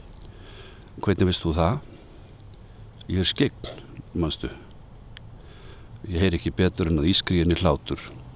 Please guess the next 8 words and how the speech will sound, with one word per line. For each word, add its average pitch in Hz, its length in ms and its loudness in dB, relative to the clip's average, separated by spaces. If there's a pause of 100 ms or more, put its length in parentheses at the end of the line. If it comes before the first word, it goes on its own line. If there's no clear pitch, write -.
(680)
Svo 92 320 4
umhverfist 101 580 6
hann 101 160 10
í 87 80 8
hæsta-, 101 400 6 (220)
í 101 160 2
hastarlegt 87 720 2
hóstakast. - 800 -2